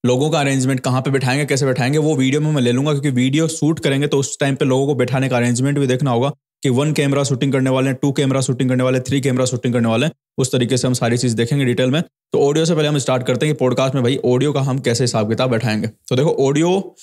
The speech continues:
जो है पॉडकास्ट में तुमने देखा होगा, अधिकतर लोग इस तरीके के माइक्रोफोन काम में लेते हैं पॉडकास्ट में। डायनामिक माइक्रोफोन, इसका मैंने रिव्यू किया था। तो इस तरीके के माइक्रोफोन अगर काम में लोगे, तो ये माइक्रोफोन यूएसबी का माइक्रोफोन है, ठीक है,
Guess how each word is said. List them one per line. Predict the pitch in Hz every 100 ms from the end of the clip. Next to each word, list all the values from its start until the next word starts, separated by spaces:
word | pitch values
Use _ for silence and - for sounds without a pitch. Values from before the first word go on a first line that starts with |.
| - _
जो | 131
है | 147
पॉडकास्ट | 143 135 143 147
में | 156
तुमने | 147
देखा | 127 131 143
होगा, | 147
अधिकतर | 123 120 117 139
लोग | 127 143 135
इस | -
तरीके | 135 127
के | 127
माइक्रोफोन | 120 113 123 131
काम | 117 113
में | 117
लेते | 113 120
हैं |
पॉडकास्ट | 117 107 117 123
में। | 117
डायनामिक | 107 110 117
माइक्रोफोन, | 117 113 113 120
इसका | 110 117
मैंने | 117
रिव्यू | 113 120
किया | 123 123
था। | 123 - _ _ _ _
तो | -
इस | -
तरीके | 196 185 190
के | 180 -
माइक्रोफोन | 143 135 139 151 170
अगर | 160 165
काम | 127 135
में | 156
लोगे, | 127 120 156
तो | - - 156
ये | 160
माइक्रोफोन | 170 160 160 180
यूएसबी | 143 135 143 139
का | 135
माइक्रोफोन | 117 113 113 113 117
है, | -
ठीक | 139
है, | 151